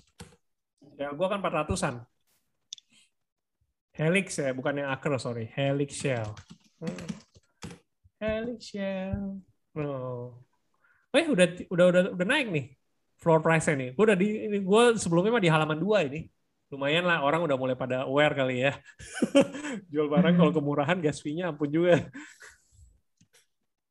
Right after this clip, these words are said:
Gitu. Itu tips gua sih kalau yang for starter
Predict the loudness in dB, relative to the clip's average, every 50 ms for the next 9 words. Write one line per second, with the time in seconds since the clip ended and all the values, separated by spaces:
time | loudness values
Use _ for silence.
0 | _ _ _ _ _ _ _ _ _ _ _ _ _ -20 -20 -18 -18 -20 _ _
1 | _ -6 -2 -2 0 0 0 -2 -2 -4 -6 -8 -10 -12 -14 -18 _ -16 -12 -8
2 | -4 -4 -4 -4 -4 -6 -6 -6 -4 -2 0 0 0 -2 -4 -8 -8 -6 -4 -4
3 | -2 -2 -2 -2 -4 -6 -10 -8 -8 -8 -8 -8 -10 -10 -10 -8 -10 -8 -6 -4
4 | -4